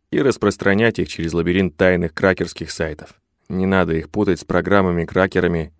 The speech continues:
для взлома паролей. У кракеров есть три главных причины для погони за определённым продуктом. Получить программу, которая их интересует, для пристального изучения, принять вызов, чтобы понять,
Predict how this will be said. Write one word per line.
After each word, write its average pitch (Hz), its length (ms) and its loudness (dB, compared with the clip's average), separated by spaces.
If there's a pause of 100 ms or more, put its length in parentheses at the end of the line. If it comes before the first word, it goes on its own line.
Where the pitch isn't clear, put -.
(120)
для 87 280 0
взлома 82 340 -2
паролей. 82 480 -2 (280)
У 90 140 -2
кракеров 131 600 4
есть 120 360 2
три 135 240 2
главных 101 460 2
причины 110 680 0 (440)
для 85 320 -2
погони 90 440 0
за 85 160 0
определённым 87 540 -2
продуктом. 95 540 -2 (420)
Получить 104 420 0
программу, 147 600 6
которая 90 380 2
их 90 120 -6
интересует, 117 760 2 (100)
для 98 260 0
пристального 104 640 2
изучения, 90 640 0 (280)
принять 151 440 2
вызов, 131 420 4
чтобы 80 300 -4
понять, 85 580 0